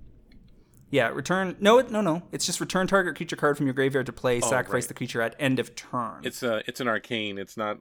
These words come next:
Speaker 2: a legendary targeted thing.
Speaker 1: Yeah, so you can, it's a sorcery at three casting costs, but you can bring things like Atraxa Grand Unifier into play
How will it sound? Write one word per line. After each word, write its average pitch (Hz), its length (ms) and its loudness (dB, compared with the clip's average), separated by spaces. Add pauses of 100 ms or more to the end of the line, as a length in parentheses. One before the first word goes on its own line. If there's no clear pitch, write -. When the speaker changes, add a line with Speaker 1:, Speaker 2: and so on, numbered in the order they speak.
(140)
Speaker 2:
a 104 120 -2
legendary 92 800 -6 (120)
targeted 90 440 -8
thing. 104 280 -14 (880)
Speaker 1:
Yeah, 123 220 6
so - 140 -2
you 160 100 -2
can, 160 300 -2
it's 120 140 -2
a 156 40 2
sorcery 139 720 2
at 123 180 -4
three 139 240 -2
casting 123 400 2
costs, 107 340 -4
but 123 120 -8
you 120 100 -8
can 117 280 -4
bring 127 260 0
things 123 200 -2
like 113 100 -4
Atraxa 120 440 -4
Grand 117 300 -6
Unifier 107 640 -6 (880)
into 117 180 -4
play 107 440 -6